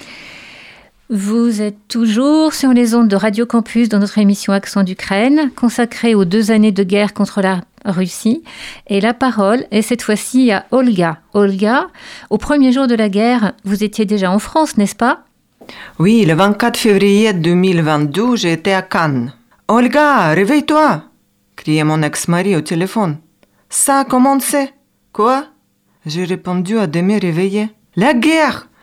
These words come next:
Speaker 2: Des bombardements partout sur le territoire ukrainien ! Partout ! » «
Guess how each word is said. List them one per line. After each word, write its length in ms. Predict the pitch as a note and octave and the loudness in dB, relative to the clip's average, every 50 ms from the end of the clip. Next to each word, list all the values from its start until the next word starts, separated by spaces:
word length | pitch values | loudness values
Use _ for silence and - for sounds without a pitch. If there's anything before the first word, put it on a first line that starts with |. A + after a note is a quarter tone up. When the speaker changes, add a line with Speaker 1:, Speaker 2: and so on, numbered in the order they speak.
| _ _ | _ _
Speaker 2:
Des 160 | - D3+ F3+ F#3 | -6 -4 -2 0
bombardements 640 | G#3 B3 B3+ A#3+ C#4 - A#3+ B3 D4+ D#4+ E4 E4 D#4 | 2 2 2 2 2 2 0 0 0 2 2 0 0
partout 460 | - D4+ D4+ D#4+ D#4+ - F#4 F#4 F4 | 0 -2 -2 -2 -4 -2 -2 -2 -2
sur 300 | - - D4 C#4 C4+ C4+ | -2 -2 -4 -4 -2 0
le 140 | B3 B3+ B3 | -2 -2 0
territoire 520 | B3+ C4+ B3 B3+ B3+ - C4+ C4 B3 - | -2 -2 -2 -2 -2 0 0 -2 0 0
ukrainien ! 680 | A3+ A#3+ B3+ B3+ - - C4 C4 B3 A#3 F#3+ D#3+ D#3 D#3 - _ _ _ _ _ _ _ _ | -2 -4 -4 -4 -4 -2 0 0 0 0 0 -2 -4 -8 -12 _ _ _ _ _ _ _ _
Partout ! » « 800 | - B3+ D4+ D#4 D#4 - - - - D#4 D#4+ D#4+ D4+ C#4 G3 F3 | 0 0 2 2 0 -4 -10 -6 -2 0 0 2 2 0 0 -2